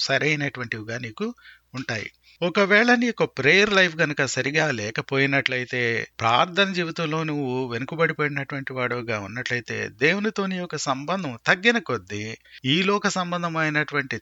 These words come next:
thoughts, ఈ లోక సంబంధమైనటువంటి thought life కి సంబంధించినటువంటి influences నీ మీదకు అధికంగా వస్తాయి. ఈ విషయంలో మనల్ని మనం ఎప్పటికప్పుడు దేవుని యొక్క సన్నిధిలోనికి వెళ్ళి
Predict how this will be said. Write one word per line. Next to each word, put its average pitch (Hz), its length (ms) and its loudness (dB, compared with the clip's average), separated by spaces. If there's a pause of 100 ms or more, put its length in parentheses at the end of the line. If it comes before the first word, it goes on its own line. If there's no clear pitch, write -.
thoughts, 131 540 2 (440)
ఈ 151 120 4
లోక 202 240 2
సంబంధమైనటువంటి 165 1200 -2 (340)
thought 175 300 4
life 165 180 0
కి 147 100 -6
సంబంధించినటువంటి 135 1040 -6 (100)
influences 180 720 0 (440)
నీ 113 220 -6
మీదకు 131 380 -6 (160)
అధికంగా 120 540 -6 (160)
వస్తాయి. 107 680 -4 (260)
ఈ 123 80 -6
విషయంలో 143 540 -2 (300)
మనల్ని 160 420 -2
మనం 147 180 -2 (140)
ఎప్పటికప్పుడు 127 580 -6
దేవుని 117 300 -4
యొక్క 143 180 -6
సన్నిధిలోనికి 123 680 -8
వెళ్ళి 143 340 -6